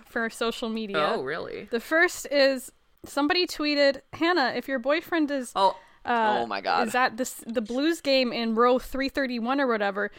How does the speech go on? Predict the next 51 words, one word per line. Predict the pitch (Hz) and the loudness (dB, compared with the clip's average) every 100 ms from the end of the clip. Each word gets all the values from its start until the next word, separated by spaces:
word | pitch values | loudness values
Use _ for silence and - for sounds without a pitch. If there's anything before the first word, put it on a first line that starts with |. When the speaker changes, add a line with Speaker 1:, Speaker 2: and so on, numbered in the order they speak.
| - | -20
Speaker 1:
he's | - 254 226 220 _ | -6 -6 -6 -12 _
bragging | 247 285 294 285 | 2 2 4 2
about | 247 240 214 | 2 0 0
banging | 233 269 294 254 | 0 2 2 2
your | 240 | -2
sister." | 233 269 330 - - 220 180 214 - | -2 0 0 -2 0 2 2 -2 0
And | 277 | 2
then | 294 | 2
somebody | 320 294 285 | 2 2 2
did | 277 269 | 0 0
quote | 269 269 | 0 0
tweet | - 247 220 | 0 -4 -2
it | 214 - | -2 -4
who | 240 220 | -4 -2
was | 220 220 | -2 -2
a | 214 | -2
Hannah, | 233 240 202 | -2 -2 -2
and | 202 | -2
they | 233 | -2
were | 240 | 0
like, | 233 226 220 240 | 2 0 0 0
"Oh, | 233 214 | 2 0
thanks. | - 220 196 - - 214 | -2 -6 -8 -12 -10 -4
I've | 214 | -4
dumped | 220 220 - | -2 -4 -4
him | 202 | -6
now." | 196 190 208 254 _ | -4 -2 -2 -6 _
And | - | -6
then | 233 | -2
everybody | 277 285 311 | 0 0 0
was | 311 | -2
like, | 320 311 262 - | -2 -2 -4 -4
"What? | 294 339 | 0 2
Oh | 294 | 2
my | 302 | 2
God, | 254 339 247 220 277 - 247 - - | 4 4 4 0 -8 -16 -18 -18 -6
your | 262 | -4
sister?" | 285 311 - 494 494 508 - - - | -4 -6 -4 0 2 2 -2 -20 -4
And | 285 294 277 247 | 2 4 4 0
she | - | -10
was | 240 | -4
like, | 262 247 | -2 2
"Yeah, | 262 | 2
she | 233 247 | 2 -2
sucks." | 220 202 - - - | -6 -6 -8 -8 2
<laughs> | 392 - - - - _ | 4 4 2 -10 -20 _
Speaker 3:
The | - | 2
power | - 139 139 | 8 8 8
of | 135 | 4
Twitter, | - 151 135 | 2 2 2
people. | - 135 127 127 | 0 -2 2 0